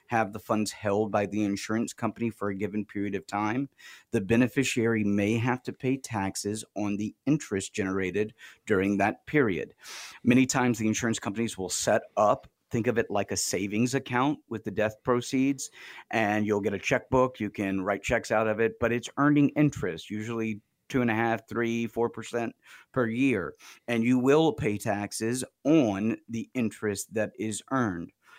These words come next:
Uh, one situation that is far worse than that is when a death benefit is paid to an estate,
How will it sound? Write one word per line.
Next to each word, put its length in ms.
Uh, 160
one 280
situation 600
that 120
is 160
far 400
worse 380
than 420
that 560
is 420
when 160
a 100
death 480
benefit 480
is 200
paid 440
to 220
an 120
estate, 840